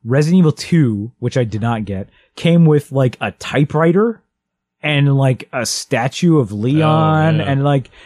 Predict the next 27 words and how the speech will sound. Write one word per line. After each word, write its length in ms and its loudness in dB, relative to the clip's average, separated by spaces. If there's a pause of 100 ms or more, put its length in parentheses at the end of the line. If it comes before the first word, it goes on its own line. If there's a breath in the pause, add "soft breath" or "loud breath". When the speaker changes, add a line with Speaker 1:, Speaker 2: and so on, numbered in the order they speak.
(100)
Speaker 1:
I'm 60 -2
like, 240 -2
"Okay, 200 0
that's 220 0
a 40 2
little 260 -2
much." 320 -6
Like, 240 -2
the 80 0
last 280 0
collector's 640 -2
edition 440 -2
that 100 -2
I 80 -4
bought 440 -2
that 120 -14
came 140 -4
with 100 -2
a 20 -6
bunch 160 -6
of 60 -16
crap 400 -2
was 160 -8
Metal 180 -2
Gear 120 -4
Solid 320 -8
five. 500 -4